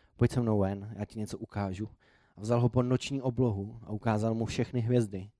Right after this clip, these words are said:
které byly na té noční obloze. A říkal: „Já vím, že jsi hodně starý, že i tvoje manželka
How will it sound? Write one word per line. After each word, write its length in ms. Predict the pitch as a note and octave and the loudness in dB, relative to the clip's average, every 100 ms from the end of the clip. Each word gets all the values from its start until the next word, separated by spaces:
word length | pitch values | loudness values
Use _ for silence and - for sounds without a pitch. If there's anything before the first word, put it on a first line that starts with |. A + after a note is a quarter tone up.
| _ _ _ _ _ _ | _ _ _ _ _ _
které 240 | - G2+ | -8 -6
byly 240 | G2+ A2 G#2+ | -2 -2 -2
na 100 | G#2+ | -6
té 120 | A2 | -6
noční 340 | G#2+ G#2 A2+ G#2+ A2 | -8 -8 -8 -8 -6
obloze. 380 | A2 G#2 A2+ G2+ | -4 -2 -2 0
A 60 | G2+ | -2
říkal: 380 | G#2+ A2+ A#2 A2 _ _ _ _ _ | 0 0 0 -2 _ _ _ _ _
„Já 100 | F#2 | -4
vím, 100 | G#2+ | -2
že 80 | G#2+ | -2
jsi 180 | G#2+ G2+ | -2 2
hodně 300 | G#2 A2 A2 | 2 2 0
starý, 400 | - G#2+ F#2+ F2 | -2 -4 -2 -4
že 80 | A2 | -6
i 120 | B2 | -4
tvoje 220 | A#2 A#2 | -2 -2
manželka 680 | G#2+ A2+ A#2 B2 - F2+ | -2 2 4 2 0 -4